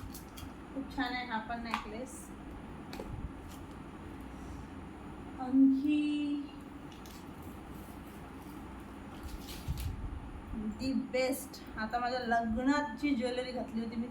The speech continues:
ती आहे. हा आहे कंबरपट्टा, जो की मी माझ्या लग्नामध्ये घातला, घेतला होता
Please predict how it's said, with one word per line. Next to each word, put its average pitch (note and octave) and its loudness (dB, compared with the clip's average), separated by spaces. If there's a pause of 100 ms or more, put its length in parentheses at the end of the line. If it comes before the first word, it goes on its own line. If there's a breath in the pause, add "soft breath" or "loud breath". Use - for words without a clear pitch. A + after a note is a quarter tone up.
(140)
ती C4+ 10
आहे. A3 4 (680)
हा C4 8 (120)
आहे B3 4 (240)
कंबरपट्टा, B3 2 (1200)
जो C#4+ 8
की D4 0
मी D4+ 6
माझ्या C#4 6
लग्नामध्ये C4 6
घातला, A3+ -4 (160)
घेतला A3+ 6
होता B3 4